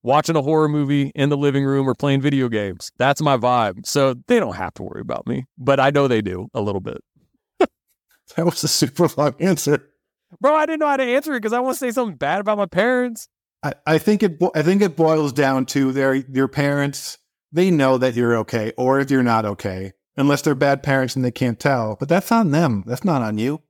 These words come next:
Speaker 2: I'm not sure if we got to the bottom of that one, but great
Speaker 1: <laughs>
Speaker 2: question. Uh, <laughs> John Saylor asks, and there's only one right answer of this, by the way.
Speaker 1: Okay.
Speaker 2: Regis J,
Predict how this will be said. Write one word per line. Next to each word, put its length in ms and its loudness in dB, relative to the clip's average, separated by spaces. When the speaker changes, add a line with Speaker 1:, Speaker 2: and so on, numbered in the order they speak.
Speaker 2:
I'm 100 0
not 200 4
sure 160 4
if 80 0
we 80 2
got 220 2
to 40 -4
the 100 0
bottom 300 2
of 80 0
that 220 -4
one, 240 -8
but 200 0
great 280 4
Speaker 1:
<laughs> 80 -2
Speaker 2:
question. 560 -4
Uh, 440 2
<laughs> 100 -20
John 1000 -2
Saylor 520 2
asks, 560 -6
and 220 -2
there's 200 2
only 200 4
one 240 4
right 180 2
answer 340 0
of 100 0
this, 180 -6
by 160 -4
the 80 -4
way. 240 -4
Speaker 1:
Okay. 320 0
Speaker 2:
Regis 300 0
J, 320 0